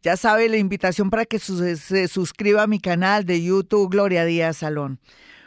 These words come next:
Bueno, Aries. Aries, no hay duda que en el tema del amor lo que yo percibo es que todo lo que estaba oculto suyo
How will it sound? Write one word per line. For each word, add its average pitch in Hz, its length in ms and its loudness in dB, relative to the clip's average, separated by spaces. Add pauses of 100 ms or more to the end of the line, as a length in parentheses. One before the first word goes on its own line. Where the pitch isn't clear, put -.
(100)
Bueno, 311 500 2
Aries. 233 1000 -4 (580)
Aries, 330 480 -2
no 226 260 0
hay 247 240 -2
duda 175 400 -2
que 175 240 -4
en 160 140 -4
el 151 240 -6
tema 170 520 0
del 254 440 0
amor 220 640 -2
lo 208 280 -4
que 185 200 -6
yo 208 200 -2
percibo 220 600 -2
es 208 120 -4
que 220 140 -8
todo 214 440 0
lo 226 200 0
que 185 100 -8
estaba 180 340 -4
oculto 220 560 0
suyo 240 680 0